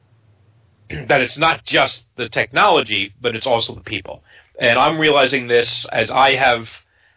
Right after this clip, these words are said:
found myself, uh, as one of the veteran teachers at my, at, at my school, uh, that one of the reasons people retire is not just 'cause, you know,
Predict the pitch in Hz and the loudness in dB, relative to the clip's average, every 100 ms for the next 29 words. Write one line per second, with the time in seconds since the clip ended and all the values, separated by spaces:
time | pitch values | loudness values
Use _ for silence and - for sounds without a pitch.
0 | _ - - 143 143 139 127 123 131 120 | _ -20 -2 2 2 2 0 0 2 0
1 | 113 - _ _ - 117 113 110 110 123 | 0 -10 _ _ -4 0 2 2 2 0
2 | 117 123 131 120 117 110 107 120 - _ | -2 -2 -2 -4 -8 -10 -18 -20 -20 _
3 | _ - 113 139 139 135 117 113 - - | _ -12 0 4 4 2 0 -6 -10 -6
4 | 123 - 113 113 113 104 - - 104 - | -4 -4 -2 -2 -2 -4 -4 -2 -2 0
5 | 113 113 110 101 - 233 190 165 - _ | -2 0 -2 0 4 6 6 4 0 _
6 | _ _ _ _ _ - - 147 147 151 | _ _ _ _ _ -14 -6 0 2 4
7 | 147 - _ _ _ _ 139 117 156 151 | 4 0 _ _ _ _ -8 2 2 2
8 | 131 131 147 196 202 202 202 190 - 202 | -4 -12 -2 0 2 0 -2 -4 -4 -4
9 | 190 170 170 185 202 190 165 139 175 196 | 0 0 0 2 4 4 2 0 0 0
10 | 190 - 165 151 - _ _ 143 156 135 | -4 0 0 0 -6 _ _ -8 0 0
11 | 135 | 0